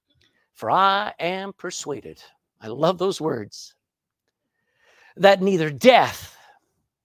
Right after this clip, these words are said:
nor life, nor angels, nor principalities, nor powers, nor things present,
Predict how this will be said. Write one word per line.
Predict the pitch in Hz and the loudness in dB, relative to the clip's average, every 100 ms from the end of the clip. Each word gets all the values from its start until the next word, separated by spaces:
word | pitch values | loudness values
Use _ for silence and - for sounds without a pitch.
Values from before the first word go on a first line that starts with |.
| _ _ _ | _ _ _
nor | 170 226 247 | 2 8 10
life, | 214 156 113 - - - _ _ _ _ _ _ _ | 10 6 2 -14 -20 -20 _ _ _ _ _ _ _
nor | - 170 156 143 | -8 -2 -2 0
angels, | 220 226 220 208 - - _ _ _ _ 175 | -2 -2 -6 -8 -12 -20 _ _ _ _ -4
nor | 165 | -4
principalities, | 143 196 165 - - - 233 247 220 240 226 - _ _ _ | -4 -8 -8 -12 -10 -2 0 0 -4 -12 -14 -18 _ _ _
nor | 165 170 143 - - | -4 -2 -4 -6 -8
powers, | 233 233 233 233 233 190 - _ _ - | 0 0 0 -2 -6 -12 -16 _ _ -6
nor | 196 175 | -2 -2
things | - 147 - | -4 -14 -14
present, | - 254 240 233 240 - | -8 -6 -6 -10 -12 -18